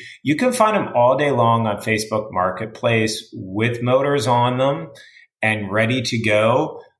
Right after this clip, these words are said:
for twenty-five hundred to thirty-five hundred dollars for a good, consistent cart. And why I say to buy one with a motor already on it is it just simplifies things. As a rookie, you don't know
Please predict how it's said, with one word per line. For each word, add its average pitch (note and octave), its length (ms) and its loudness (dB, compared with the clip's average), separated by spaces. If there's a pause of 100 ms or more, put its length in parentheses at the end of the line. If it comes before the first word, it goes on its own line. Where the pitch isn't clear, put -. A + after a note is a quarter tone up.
for A2 520 0
twenty-five B2 600 2
hundred A#2+ 540 -2 (160)
to A#2+ 180 -4
thirty-five A2 500 0
hundred G#2 280 -4
dollars F#2+ 600 -2 (160)
for C3 320 2
a A2 460 -2
good, G#2+ 540 -2 (200)
consistent G2 800 -6
cart. G2 360 -2
And A2+ 200 -2 (200)
why F3 180 4
I A3+ 60 -2
say C#3 300 2
to A2+ 80 0
buy G2+ 320 2
one A2 260 -2
with G#2 160 -4
a G2 60 -6
motor G2+ 440 -2
already G#2+ 480 0
on G2+ 240 -4
it G#2+ 240 -4 (380)
is B2+ 580 2 (600)
it D#3+ 100 0
just - 300 2
simplifies - 680 -2
things. B2 340 -10
As D3+ 640 0 (160)
a D3 60 2
rookie, C#3 920 0
you C3+ 120 -2
don't D3+ 360 0
know A#2+ 840 2